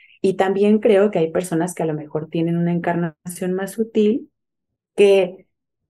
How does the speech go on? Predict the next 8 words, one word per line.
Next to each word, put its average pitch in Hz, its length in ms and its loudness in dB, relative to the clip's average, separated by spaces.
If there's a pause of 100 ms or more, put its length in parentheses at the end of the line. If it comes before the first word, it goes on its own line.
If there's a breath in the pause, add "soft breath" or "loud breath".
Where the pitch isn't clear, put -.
(280)
podemos 226 840 4
ver 196 540 6
a 180 180 2
lo 170 80 2
mejor 175 320 2
en 202 120 2
esta 202 300 -2
primera, 170 1400 0